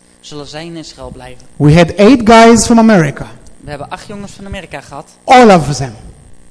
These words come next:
Speaker 1: Allemaal.
Speaker 2: Are in the I D F as we speak right now.
Speaker 1: Zitten nu in de I D F.
Speaker 2: And not only this.
Speaker 1: Maar niet alleen dit.
Speaker 2: The families from America came after them.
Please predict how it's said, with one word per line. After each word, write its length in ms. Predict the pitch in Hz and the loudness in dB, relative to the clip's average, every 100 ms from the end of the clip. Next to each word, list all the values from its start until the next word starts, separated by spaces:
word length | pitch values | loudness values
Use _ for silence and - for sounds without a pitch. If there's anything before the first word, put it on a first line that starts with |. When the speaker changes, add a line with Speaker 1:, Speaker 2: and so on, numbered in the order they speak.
| - _ - | -20 _ -18
Speaker 1:
Allemaal. 520 | 156 175 151 151 - - | -16 -14 -14 -14 -16 -6
Speaker 2:
Are 200 | 165 160 | -4 -2
in 60 | |
the 220 | 160 165 165 | -2 0 0
I 60 | 151 151 147 | 0 -2 -4
D 40 | |
F 80 | - | -6
as 140 | 147 | -8
we 80 | 139 | -8
speak 320 | 143 - 147 | -8 -8 -8
right 220 | 147 139 135 | -6 -6 -8
now. 140 | 131 - | -14 -16
Speaker 1:
Zitten 380 | - 160 139 147 | -20 -20 -20 -20
nu 200 | 170 190 _ | -20 -20 _
in 100 | 151 | -20
de 120 | 156 | -20
I 60 | 147 | -20
D 160 | 143 123 - | -20 -18 -12
F. 40 | |
Speaker 2:
And 100 | 127 | -6
not 200 | 147 - | -4 -2
only 240 | 185 165 | -2 -2
this. 500 | 151 202 143 - - - _ _ _ | -2 -4 -6 -12 -14 -18 _ _ _
Speaker 1:
Maar 140 | 160 | -20
niet 200 | 139 147 | -18 -18
alleen 200 | 147 139 | -18 -18
dit. 240 | 131 185 160 | -18 -18 -20
Speaker 2:
The 80 | 135 | -20
families 720 | - 175 185 170 139 139 135 | -16 -10 -6 -6 -6 -6 -6
from 160 | - 139 | -6 -4
America 400 | 135 135 131 127 | -2 -4 -6 -8
came 340 | - 135 131 139 _ | -6 -6 -6 -10 _
after 320 | 143 127 135 | -12 -10 -10
them. 120 | 104 | -12